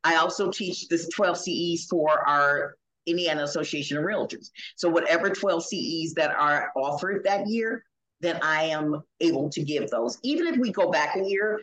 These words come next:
last year I went back and dug out forms because it was the year before. If you need something that you feel like your office or your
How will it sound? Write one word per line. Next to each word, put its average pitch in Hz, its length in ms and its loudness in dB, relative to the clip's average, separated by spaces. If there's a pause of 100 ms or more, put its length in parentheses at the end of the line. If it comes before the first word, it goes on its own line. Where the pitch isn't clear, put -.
(180)
last 180 340 2
year 202 160 2
I - 20 -2
went 175 200 0
back 165 440 2
and 151 280 -2
dug 160 220 0
out 151 360 -2
forms 190 680 -2 (440)
because 170 300 2
it 175 60 4
was 165 100 0
the 170 80 -2
year 156 300 -2
before. 160 540 -2 (240)
If 175 180 2
you 196 140 -2
need 190 200 0
something 180 360 -2
that 160 220 -2
you 175 80 -2
feel 180 180 -2
like 156 220 0
your 160 200 0
office 165 540 0
or 156 260 0
your 156 680 0